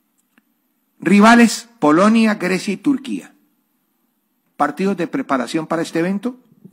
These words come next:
Adivinen. Ninguno. Entrenamientos, diez.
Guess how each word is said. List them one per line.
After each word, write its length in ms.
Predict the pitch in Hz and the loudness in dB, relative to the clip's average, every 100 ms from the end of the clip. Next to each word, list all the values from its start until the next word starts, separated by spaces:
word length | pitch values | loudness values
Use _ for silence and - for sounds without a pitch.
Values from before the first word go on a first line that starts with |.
| _ _ _ _ _ _ _ _ _ _ _ - | _ _ _ _ _ _ _ _ _ _ _ -4
Adivinen. 720 | 160 185 240 185 107 - _ _ _ _ _ _ _ _ _ _ _ | 0 2 2 0 -6 -14 _ _ _ _ _ _ _ _ _ _ _
Ninguno. 880 | 175 254 277 311 302 175 - - _ _ _ _ _ _ _ _ _ _ _ _ _ _ _ _ _ _ _ _ _ _ _ _ - | 4 6 8 8 8 4 0 -16 _ _ _ _ _ _ _ _ _ _ _ _ _ _ _ _ _ _ _ _ _ _ _ _ -10
Entrenamientos, 960 | 175 185 185 185 202 240 254 240 - - | -8 -2 0 0 0 0 -2 -4 -8 -8
diez. 440 | 180 143 - - | -6 -6 -10 -20